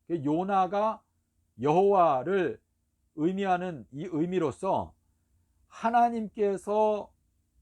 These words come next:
우리를 사랑하시는 그 마음은 요나단이 다윗을 사랑했던 마음과 이렇게 서로 이렇게 비교가 되면서 비유적으로,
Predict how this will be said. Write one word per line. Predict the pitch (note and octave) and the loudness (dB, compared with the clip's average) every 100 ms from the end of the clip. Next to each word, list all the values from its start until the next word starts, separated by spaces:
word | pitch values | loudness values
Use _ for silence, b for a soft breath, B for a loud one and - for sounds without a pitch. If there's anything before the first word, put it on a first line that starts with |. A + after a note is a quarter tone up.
| _ _ _ _ | _ _ _ _
우리를 | - E3 G#3+ G#3 | -2 0 2 2
사랑하시는 | G3 G3+ G#3 G3+ F3 F3+ E3+ | 0 -2 -4 -4 -6 -8 -10
그 | - | -8
마음은 | E3 B2 A2 B2+ F3+ A#2 D#2+ _ _ _ _ _ _ A#2 | -4 -2 -2 -4 -8 -10 -12 _ _ _ _ _ _ -2
요나단이 | E3 G3 G#3 G3+ G3 F3 C3+ F3 B3+ _ _ _ _ - | 0 2 0 0 0 -2 -8 -10 -12 _ _ _ _ -6
다윗을 | C#3 E3 G3 F#3+ G#3 F#3+ | 0 0 0 0 0 -2
사랑했던 | F3 G#3 G#3+ G#3+ G3+ - G3+ F#3 - _ | -4 -6 -4 -6 -8 -6 -6 -8 -18 _
마음과 | A2+ B2+ D3+ F3+ D#3+ A#2 B2+ G2+ D#2+ _ _ _ _ _ _ _ | -2 0 2 0 -2 0 0 -2 -8 _ _ _ _ _ _ _
이렇게 | - B2+ F3 D#3+ | -14 -2 0 0
서로 | - G3+ G3+ E3 A#2 _ - | 0 2 4 2 -4 _ -12
이렇게 | B2 D#3 C#3+ | -2 0 0
비교가 | - D3+ F#3+ F#3 | -6 -2 0 0
되면서 | D#3 C#3 B2+ E3 D3+ F2+ _ _ _ _ _ | -2 -6 -8 -4 -4 -4 _ _ _ _ _
비유적으로, | - E3 G3+ G#3+ F#3+ F3 E3 D#3+ G3 | -10 -4 -2 0 0 2 2 2 0